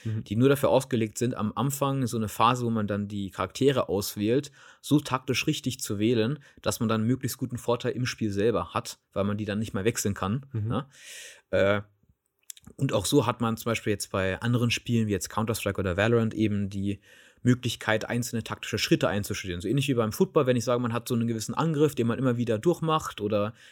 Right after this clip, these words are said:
Speaker 2: dann gibt man mal einen Call für einen anderen Angriff, um den Gegner zu
Speaker 1: Mhm.
Speaker 2: verwirren. So ähnlich sieht's halt auch in solchen Spielen aus. Den entwickelt man halt, geht vielleicht immer wieder auch nochmal neu an das Thema ran,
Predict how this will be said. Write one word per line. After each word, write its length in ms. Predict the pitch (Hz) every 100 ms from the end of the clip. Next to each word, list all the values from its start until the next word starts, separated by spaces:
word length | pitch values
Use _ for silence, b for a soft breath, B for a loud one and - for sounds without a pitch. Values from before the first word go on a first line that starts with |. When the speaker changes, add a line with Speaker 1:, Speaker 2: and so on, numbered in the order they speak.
| B
Speaker 2:
dann 100 | 113
gibt 120 | 117 123
man 80 |
mal 140 | 120 113
einen 80 | 110
Call 220 | - 117
für 100 | -
einen 140 | 107
anderen 320 | 104 151 151 117
Angriff, 300 | 139 135 110
um 80 | 110
den 80 |
Gegner 240 | 110 117 110
zu 100 | 117
Speaker 1:
Mhm. 60 |
Speaker 2:
verwirren. 420 | 117 107 139 160 156 B B B
So 160 | -
ähnlich 240 | 139 139 120
sieht's 220 | 127 -
halt 100 | 117
auch 160 | 110 113
in 100 | 101
solchen 280 | 101 -
Spielen 320 | 95 - 92 -
aus. 240 | 85 -
Den 100 | 101
entwickelt 400 | 101 147 151 139
man 180 | 135 127
halt, 320 | 123 127 120
geht 160 | 123 -
vielleicht 220 | 104 104
immer 160 | 113
wieder 160 | 110 113
auch 100 | -
nochmal 200 | 110 98
neu 360 | 104 104 107 107 b b
an 100 | -
das 140 | 107 -
Thema 240 | 113 107
ran, 320 | 117 135 139